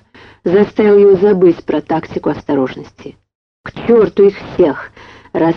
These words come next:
по их мнению, заботясь о своем друге, он оскорбляет матушку землю и предает колонию. Если к нему прилипнет кличка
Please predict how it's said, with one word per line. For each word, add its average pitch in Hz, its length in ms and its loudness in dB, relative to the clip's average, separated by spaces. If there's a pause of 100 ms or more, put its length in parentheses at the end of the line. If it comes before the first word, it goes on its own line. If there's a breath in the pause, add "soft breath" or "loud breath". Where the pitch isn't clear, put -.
по 170 80 -4
их 165 200 2
мнению, 180 520 4
заботясь 170 500 0
о 151 120 -2
своем 160 280 2
друге, 170 460 2 (200 loud breath)
он 165 140 0
оскорбляет 160 640 0
матушку 156 500 -2
землю 175 480 2 (200 loud breath)
и 180 80 0
предает 170 460 2
колонию. 135 460 0 (600 loud breath)
Если 220 320 2
к - 60 -2
нему 226 380 6
прилипнет 180 560 0
кличка 175 540 -2